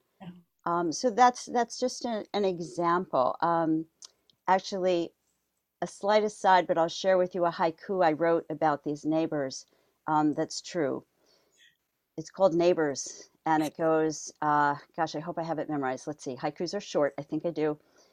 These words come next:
Speaker 2: Uh, "My neighbor sells tasers, mace, and bulletproof vests, while my front door is open."
Speaker 1: Oh,
Speaker 2: So,
Speaker 1: beautiful.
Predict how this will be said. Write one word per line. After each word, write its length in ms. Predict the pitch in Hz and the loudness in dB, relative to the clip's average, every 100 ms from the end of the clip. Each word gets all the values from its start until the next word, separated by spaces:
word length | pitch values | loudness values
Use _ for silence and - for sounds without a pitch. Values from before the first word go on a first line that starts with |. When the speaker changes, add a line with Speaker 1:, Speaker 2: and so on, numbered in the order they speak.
| _ _ | _ _
Speaker 2:
Uh, 360 | 165 160 156 156 - _ _ _ _ _ _ _ - | 4 6 6 4 -6 _ _ _ _ _ _ _ -2
"My 220 | 180 180 | 2 4
neighbor 500 | 185 196 208 226 226 | 4 2 2 0 -2
sells 480 | - 202 190 180 - | -2 2 2 2 -4
tasers, 680 | 220 214 220 220 226 214 | -2 0 0 0 -2 -2
mace, 600 | 196 175 175 180 - - - | 0 2 2 0 -6 -20 -6
and 200 | 165 165 | -2 0
bulletproof 560 | 175 175 - - 175 151 | 0 0 0 -2 -8 -4
vests, 640 | 156 151 151 - - - - _ _ | 2 2 0 -10 -16 -16 -18 _ _
while 200 | - 160 | -2 2
my 240 | 160 165 170 | 2 2 0
front 360 | - 170 80 | -4 -8 -6
door 420 | - 151 143 139 - _ _ | -4 0 0 -2 -10 _ _
is 160 | 139 135 - | -10 -10 -10
open." 320 | 131 123 113 _ _ _ _ _ _ _ _ _ 226 | -10 -12 -20 _ _ _ _ _ _ _ _ _ -6
Speaker 1:
Oh, 380 | 208 185 175 - _ _ _ _ _ _ _ _ _ _ | -4 -6 -8 -12 _ _ _ _ _ _ _ _ _ _
Speaker 2:
So, 420 | - - - - | -18 -18 -18 -12
Speaker 1:
beautiful. 460 | 262 214 175 175 | -6 -4 0 0